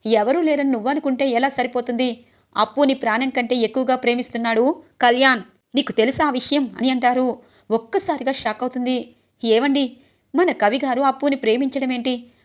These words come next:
అలా ప్రేమించేటట్టయితే అనామికనే పెళ్లి చేసుకోరు కదా, మీరేదో తప్పుగా అర్థం చేసుకుంటున్నారు" అనగానే, "లేదు, కళ్యాణ్ అప్పుని మనస్ఫూర్తిగా ప్రేమిస్తున్నాడు. ఇప్పుడు అప్పు పెళ్లి సంబంధం కుదిరింది.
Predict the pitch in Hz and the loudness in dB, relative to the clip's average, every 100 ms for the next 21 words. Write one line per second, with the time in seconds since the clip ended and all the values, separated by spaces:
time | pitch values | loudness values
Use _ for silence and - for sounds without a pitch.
0 | _ 240 214 - 196 254 277 277 254 247 | _ 2 2 0 -2 0 -2 -2 -2 -2
1 | 233 277 330 - _ - 240 359 427 339 | 0 0 -2 -6 _ -4 0 0 -2 -2
2 | 320 247 220 277 285 262 254 247 262 254 | -2 0 -2 -2 -2 -2 -4 -2 -2 -4
3 | _ _ - 214 190 214 285 220 220 285 | _ _ -8 -4 -2 -2 0 0 0 -4
4 | 262 196 262 262 240 - 220 233 233 220 | -4 -2 -2 -2 -6 -8 -8 -4 -4 -4
5 | - 226 196 175 202 254 - _ 214 233 | -6 -4 -4 -4 -6 -8 -14 _ 2 4
6 | 240 240 - _ _ _ 214 220 240 240 | 4 0 -8 _ _ _ 2 4 2 0
7 | 220 202 240 220 320 - _ 226 262 330 | -2 -2 -2 2 0 -2 _ -2 2 0
8 | - 254 254 214 254 220 226 247 240 226 | -2 -6 -4 -2 0 0 -2 -2 -6 -4
9 | 233 226 - _ _ - 233 196 175 - | -2 -2 -6 _ _ -10 -4 -2 -2 -2
10 | 254 254 226 254 240 226 226 254 233 240 | -2 0 0 0 -4 -4 -4 -4 -4 -4
11 | 233 240 233 | -2 -4 -4